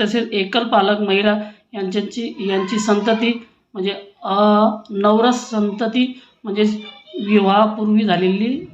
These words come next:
मुलं यांना देखील समाजामध्ये ताटमानाने जगण्यासाठी शासकीय दस्तऐवजामध्ये उमेदवाराचे नाव, आईचे नाव, नंतर वडिलाचे नाव व आडनाव अशा स्वरूपात, अशा स्वरूपात नोंदवण्याचे बंधनकारक करण्याबाबतचा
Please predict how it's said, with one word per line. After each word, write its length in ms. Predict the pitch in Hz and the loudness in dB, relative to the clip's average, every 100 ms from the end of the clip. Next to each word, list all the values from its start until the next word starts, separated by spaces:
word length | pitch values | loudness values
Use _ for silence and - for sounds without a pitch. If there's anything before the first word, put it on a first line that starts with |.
| - | -12
मुलं 460 | 220 220 226 214 - - _ - | -6 0 2 2 0 -14 _ -8
यांना 240 | 202 233 | -4 0
देखील 540 | 247 269 214 277 277 277 | 0 -2 0 0 0 -2
समाजामध्ये 720 | - 196 208 226 233 226 254 | -2 2 2 4 2 4 2
ताटमानाने 760 | - 202 233 247 226 214 214 226 | 2 2 2 2 2 4 4 2
जगण्यासाठी 540 | 208 190 220 220 220 | -2 2 2 2 -2
शासकीय 440 | 220 180 170 - 262 | -2 0 -2 -2 -4
दस्तऐवजामध्ये 960 | 220 214 240 214 196 190 190 185 226 | -2 -2 0 0 0 2 2 2 2
उमेदवाराचे 560 | 240 196 196 196 190 202 | 2 2 0 -4 -2 0
नाव, 300 | 202 220 220 - _ _ 175 | 4 4 0 -10 _ _ -6
आईचे 360 | 190 190 214 | -4 -2 0
नाव, 280 | 208 220 208 | 4 4 4
नंतर 260 | 185 196 185 | 2 0 -2
वडिलाचे 540 | 180 180 208 214 233 | -2 0 2 2 0
नाव 300 | 220 220 240 - _ _ _ _ _ _ _ - | 2 4 2 -2 _ _ _ _ _ _ _ -10
व 80 | 202 | 0
आडनाव 500 | 190 208 226 208 214 | 2 2 0 -2 -2
अशा 240 | 208 262 | -4 -4
स्वरूपात, 460 | 247 220 208 220 226 226 - _ _ _ _ _ _ _ _ _ _ _ _ _ _ 1077 1077 1077 1077 _ _ _ _ _ _ _ 523 508 988 719 453 440 _ _ _ _ _ _ _ _ _ _ _ _ _ - | -4 -2 0 4 2 0 -14 _ _ _ _ _ _ _ _ _ _ _ _ _ _ _ _ _ _ _ _ _ _ _ _ _ _ _ _ _ _ _ _ _ _ _ _ _ _ _ _ _ _ _ _ -14
अशा 240 | 190 277 | -4 -4
स्वरूपात 340 | 254 240 226 240 | 0 2 2 2
नोंदवण्याचे 540 | 220 214 220 220 240 | 4 4 4 2 2
बंधनकारक 640 | 214 202 214 214 214 214 | 2 4 4 4 4 2
करण्याबाबतचा 760 | 214 196 208 208 214 208 233 | 0 0 0 0 0 2 2